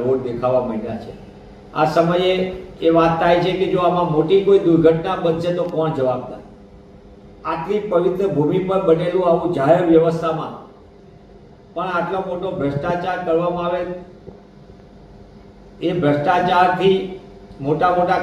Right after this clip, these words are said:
કમલમ બને છે, પણ જાહેર વ્યવસ્થાના આવા બ્રિજોના પોપડા છ મહિનામાં તૂટી જાય છે. ભાજપા શાસકોએ પોતાના માટે, પોતાના પક્ષ માટે બનાવેલા કાર્યાલય, કાર્યાલયોમાં એક પણ પ્રકારની ક્યાંય પોપડા નથી કરતા, કોઈ જગ્યાએ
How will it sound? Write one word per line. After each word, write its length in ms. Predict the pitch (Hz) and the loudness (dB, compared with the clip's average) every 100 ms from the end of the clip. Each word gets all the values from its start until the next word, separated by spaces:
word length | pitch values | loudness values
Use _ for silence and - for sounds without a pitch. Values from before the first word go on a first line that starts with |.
| 175 | 2
કમલમ 340 | 165 180 175 175 | 2 2 0 0
બને 240 | 175 180 185 | 0 0 2
છે, 100 | 160 - - - - - | 2 2 -6 -12 -18 -8
પણ 180 | 156 151 143 | -4 0 2
જાહેર 260 | 165 196 190 | 2 2 2
વ્યવસ્થાના 520 | 180 175 175 175 175 175 | 2 0 0 -2 -2 0
આવા 180 | 175 151 147 | 0 0 -2
બ્રિજોના 420 | 160 175 175 160 | 0 0 0 -2
પોપડા 340 | 156 156 170 170 | -2 0 2 0
છ 40 | - 160 160 | 2 0 2
મહિનામાં 420 | 160 156 156 147 | -2 -2 -4 -6
તૂટી 260 | 135 139 127 | -8 -8 -8
જાય 160 | 110 - | -8 -12
છે. 40 | - - - - - - - - | -16 -20 -20 -20 -20 -18 -18 -10
ભાજપા 440 | 127 143 160 185 185 180 | 0 0 2 2 2 2
શાસકોએ 580 | 170 - 170 180 190 180 | 2 2 -2 0 0 0
પોતાના 480 | 165 165 180 185 185 | 0 0 0 0 -2
માટે, 220 | 175 175 185 170 | -2 -2 -4 -4
પોતાના 420 | 156 170 170 175 - | -4 -2 -2 -2 -2
પક્ષ 260 | 165 - 175 | -4 -4 -4
માટે 240 | 175 170 | -4 -4
બનાવેલા 420 | 165 175 175 175 147 | -2 -2 0 -2 0
કાર્યાલય, 460 | 160 165 170 175 160 151 | 2 2 2 2 0 -2
કાર્યાલયોમાં 800 | 151 170 175 175 180 175 175 - - - - - | 2 2 4 2 0 -4 -4 -8 -14 -20 -10 2
એક 100 | 208 214 | 2 4
પણ 220 | 214 214 | 2 2
પ્રકારની 540 | 190 175 185 185 180 135 - - - - - - | -2 -2 -2 -2 -4 -6 -8 -16 -20 -20 -20 -6
ક્યાંય 300 | 170 185 160 | -4 -4 -2
પોપડા 300 | 165 170 185 185 | -2 0 0 0
નથી 180 | 180 185 | -6 -6
કરતા, 320 | 175 180 180 180 | -6 -4 -4 -2
કોઈ 140 | 170 165 | -2 -2
જગ્યાએ 340 | 170 180 175 | -2 -2 -2